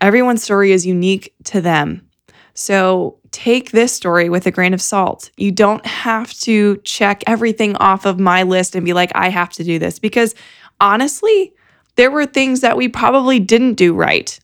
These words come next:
in this process. I probably sent emails too late. I probably should have gar-, started going to camp sooner, truly. Like, I, there were so many things that I could have done better.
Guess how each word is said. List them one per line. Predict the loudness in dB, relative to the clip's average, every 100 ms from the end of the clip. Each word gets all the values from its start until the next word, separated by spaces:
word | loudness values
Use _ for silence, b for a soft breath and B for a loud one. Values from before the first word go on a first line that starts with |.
| _
in | -4 -2
this | -6
process. | -4 -2 -2 -2 -4 -4 -4
I | 0 0
probably | 0 0 0 -2
sent | -2 -2 -4
emails | -2 -2 0 -2 -4
too | -2 2
late. | 2 2 0 -6 _ _ _ _ -12 -6
I | -6
probably | -4 -2 -2 -2 0 -2 -6 B B B _ _
should | -6 2 2
have | 2
gar-, | 2 0 -2
started | -8 0 2 4 2 2
going | 2 2
to | 0
camp | -4 -2 -2 -2
sooner, | -6 -2 0 0 -2 -8 _ _ _ _ -4
truly. | 2 2 2 0 -4 -10 b b
Like, | -2
I, | 2 0 0 -2
there | 2 2
were | 2
so | -2 -2 0
many | 0 0
things | 0 0 0 0
that | -2
I | -2
could | -2 -4
have | -4 -2
done | -4 -4
better. | -4 -4 -2 -2